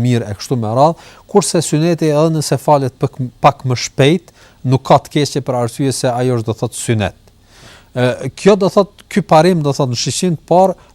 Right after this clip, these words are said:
nuk ka, nuk ka diçka të keqe, e, e, nga aspekti se me të vërtet njeriu kur e fal farzin, është duke fal një, duke zbatu apo duke vepru një urdhër të Allahut të Madhërisëm, e, duke fal, do thot, atë namaz, dhe pa dyshim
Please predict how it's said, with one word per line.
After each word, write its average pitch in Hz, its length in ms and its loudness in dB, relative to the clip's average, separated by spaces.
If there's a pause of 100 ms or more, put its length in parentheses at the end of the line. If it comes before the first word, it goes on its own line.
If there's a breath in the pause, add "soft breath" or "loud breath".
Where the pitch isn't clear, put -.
nuk 135 220 -2
ka, 175 160 4 (180)
nuk 135 280 -6
ka 160 200 2
diçka 143 320 -4
të - 180 -18
keqe, 156 440 0
e, - 640 -8
e, - 20 4 (720)
nga 131 300 0
aspekti 160 480 -2
se 131 200 -2
me 147 120 0
të 139 100 -2
vërtet 143 340 -2
njeriu 147 460 -2 (260 loud breath)
kur - 240 0
e 123 160 -4
fal 143 240 4
farzin, 143 560 2 (280 soft breath)
është 131 320 -2
duke 127 240 -2
fal 139 240 2
një, 127 180 -4 (300)
duke 123 260 -2 (220)
zbatu 120 460 0 (100)
apo 113 240 -4
duke 117 240 -2
vepru 117 320 -4
një 131 160 -4
urdhër 135 480 0
të - 160 -4
Allahut 120 340 -2
të 110 100 -2
Madhërisëm, 135 640 -2 (380 loud breath)
e, 117 120 0 (680)
duke 127 280 0
fal, 143 280 4
do 113 120 0
thot, 123 280 0
atë 120 240 -2
namaz, 123 400 0
dhe 123 120 2
pa 139 200 2
dyshim 143 360 -4